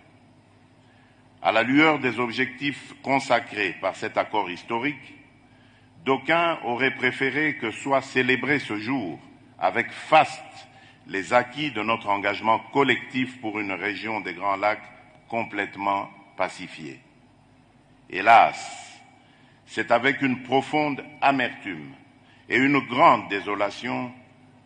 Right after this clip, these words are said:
que nous constatons, dix années après l'entrée en vigueur de cet accord, la rupture de ce pacte collectif par un État signataire, j'ai cité la République du Rwanda,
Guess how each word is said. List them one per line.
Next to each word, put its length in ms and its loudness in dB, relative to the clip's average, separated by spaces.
que 80 -4
nous 300 0
constatons, 680 2
dix 300 -2
années 280 6
après 340 4
l'entrée 340 0
en 140 2
vigueur 480 0
de 100 -4
cet 240 -10
accord, 580 2
la 180 0
rupture 680 -2
de 80 -6
ce 140 -10
pacte 480 0
collectif 840 -2
par 340 2
un 260 6
État 440 2
signataire, 840 -2
j'ai 220 -6
cité 540 -4
la 120 -2
République 600 -4
du 80 -8
Rwanda, 800 -2